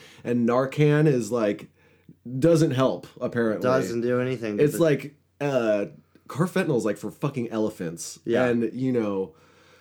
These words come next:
Speaker 1: so just fuck, I don't know. I mean, junkies aren't gonna test their shit, like, with a test kit to see how, s-, like, a fentanyl test kit, but, like, do a watered down shot first if you're still using. Don't fucking, no one wants to see you die. People love you out there somewhere.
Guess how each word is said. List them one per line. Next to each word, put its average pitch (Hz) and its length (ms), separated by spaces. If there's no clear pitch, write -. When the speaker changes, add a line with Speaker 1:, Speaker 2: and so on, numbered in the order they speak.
Speaker 1:
so 202 200
just 220 220
fuck, 196 360
I 202 80
don't 123 180
know. 107 240
I 135 120
mean, 143 400
junkies 160 360
aren't 123 120
gonna 98 140
test - 340
their 113 120
shit, 117 440
like, 101 260
with 107 160
a 90 40
test - 380
kit 127 300
to 98 100
see 117 180
how, 92 100
s-, - 160
like, 92 240
a 92 60
fentanyl 113 420
test 123 220
kit, 151 180
but, 101 260
like, 151 480
do 226 220
a 190 40
watered 107 520
down 98 220
shot 98 360
first 104 340
if 107 100
you're 107 160
still 107 260
using. 98 340
Don't 147 320
fucking, 87 380
no 127 120
one 101 140
wants 87 260
to 90 40
see - 160
you 90 80
die. 82 440
People 139 320
love 92 180
you 95 100
out 87 160
there 95 120
somewhere. 87 560